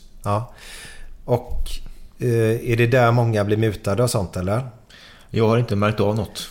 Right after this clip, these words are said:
Speaker 1: Nej, men alltså
Speaker 2: I alla fall.
Speaker 1: det som sägs
Speaker 2: Ja,
Speaker 1: då,
Speaker 2: det
Speaker 1: för
Speaker 2: sägs.
Speaker 1: oss
Speaker 2: Så,
Speaker 1: vanliga.
Speaker 2: så sägs det ju
Speaker 1: Är det
Speaker 2: då.
Speaker 1: ni som bestämmer mycket vart V M och sånt ska vara, eller hur
Speaker 2: Nej,
Speaker 1: funkar
Speaker 2: V M
Speaker 1: det?
Speaker 2: har vi ingenting med att göra. Vi, vi bestämmer var O S ska arrangeras.
Speaker 1: Ja.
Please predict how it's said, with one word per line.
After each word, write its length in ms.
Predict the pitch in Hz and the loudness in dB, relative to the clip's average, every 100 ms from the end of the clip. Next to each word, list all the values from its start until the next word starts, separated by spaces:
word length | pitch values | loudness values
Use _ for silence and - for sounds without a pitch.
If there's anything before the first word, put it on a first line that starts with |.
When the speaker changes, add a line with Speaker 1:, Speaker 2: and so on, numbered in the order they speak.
| - | 0
Speaker 1:
Nej, 180 | 120 127 | 2 4
men 180 | 131 127 | 6 4
alltså 200 | 107 123 | 4 4
Speaker 2:
I 20 | |
alla 80 | 123 | 6
fall. 80 | 123 | 6
Speaker 1:
det 140 | 113 | 4
som 280 | 117 110 104 | 2 0 0
sägs 380 | - 110 120 110 | 0 2 2 4
Speaker 2:
Ja, 60 | |
Speaker 1:
då, 60 | 107 | 4
Speaker 2:
det 60 | |
Speaker 1:
för 60 | 120 | 4
Speaker 2:
sägs. 180 | - 107 | 4 4
Speaker 1:
oss 180 | 92 113 | 2 4
Speaker 2:
Så, 100 | 123 | 4
Speaker 1:
vanliga. 260 | 95 95 | 4 4
Speaker 2:
så 160 | 127 135 | 4 2
sägs 540 | - 123 90 87 - | 2 0 2 0 0
det 100 | 110 | 2
ju 140 | 120 139 | 4 4
Speaker 1:
Är 40 | |
det 60 | 147 | 4
Speaker 2:
då. 60 | 147 | 4
Speaker 1:
ni 120 | 135 | 4
som 160 | 156 | 2
bestämmer 440 | 156 156 135 120 120 | 2 2 4 4 4
mycket 300 | 123 - 110 | 2 0 2
vart 220 | 107 - | 0 0
V 300 | 117 113 98 | -2 2 2
M 120 | 101 | 2
och 80 | 120 | 0
sånt 200 | 123 95 | 0 -2
ska 160 | - 104 | -2 0
vara, 220 | 101 95 | 0 0
eller 80 | 101 | 2
hur 60 | |
Speaker 2:
Nej, 100 | 117 | 4
Speaker 1:
funkar 140 | 117 156 | 4 4
Speaker 2:
V 120 | 139 | 6
M 80 | 139 | 4
Speaker 1:
det? 40 | |
Speaker 2:
har 80 | 170 | 4
vi 80 | 175 | 4
ingenting 300 | 156 131 120 | 2 2 2
med 60 | 104 | 4
att 40 | |
göra. 100 | 98 | 4
Vi, 440 | 120 139 139 127 117 | 4 4 4 2 0
vi 280 | 120 147 147 | 2 4 4
bestämmer 420 | 135 131 107 98 | 2 2 0 2
var 160 | 101 101 | 0 0
O 200 | 101 87 | 0 -2
S 80 | |
ska 100 | - | -2
arrangeras. 500 | 113 117 104 90 - - | -2 -2 -2 -6 -8 -6
Speaker 1:
Ja. 280 | 98 90 | -4 -4